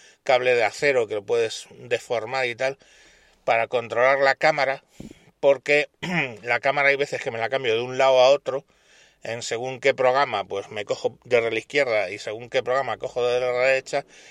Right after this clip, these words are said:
y eso lo tengo puesto la cámara en un trípode pequeñito de aproximadamente una cuarta de alto, y lo muevo de un lado a otro. ¿Y qué ocurre? Pues que ese es el único cable que ya queda sobre la mesa, ese y el de los cascos.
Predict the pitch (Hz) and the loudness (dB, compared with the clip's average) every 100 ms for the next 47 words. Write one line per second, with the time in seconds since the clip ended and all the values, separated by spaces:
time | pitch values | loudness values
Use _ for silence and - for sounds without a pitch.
0 | _ 127 131 151 143 143 139 147 - 110 | _ -6 0 0 2 0 2 0 0 0
1 | 104 - 139 120 110 117 123 123 127 127 | 0 0 0 2 0 -4 -8 -10 0 4
2 | 123 117 113 113 127 143 127 123 107 104 | 4 2 -2 -2 -6 -4 -2 0 -2 -6
3 | 117 110 113 117 117 113 104 - 120 113 | -10 -8 -8 -8 -10 -8 -6 0 0 0
4 | 117 123 123 120 127 - - - _ _ | 0 2 0 -2 -6 -8 -20 -20 _ _
5 | _ _ _ _ 143 131 113 117 127 127 | _ _ _ _ -2 0 2 2 4 4
6 | 107 98 104 113 110 98 113 131 92 92 | 2 -2 -6 -2 2 4 4 2 -2 -8
7 | 98 131 123 135 104 90 - 131 143 143 | 0 2 4 2 0 -4 -6 -4 -4 -4
8 | 135 135 127 123 131 139 135 123 120 127 | -4 0 0 2 2 2 0 2 2 2
9 | 120 - 117 107 101 104 117 - 95 117 | 0 0 -4 -4 -6 -6 -8 -8 -8 -6
10 | 135 135 123 110 101 92 - 101 - 71 | -4 -2 -2 -2 -6 -8 -8 -8 -8 -14
11 | 73 - | -20 -20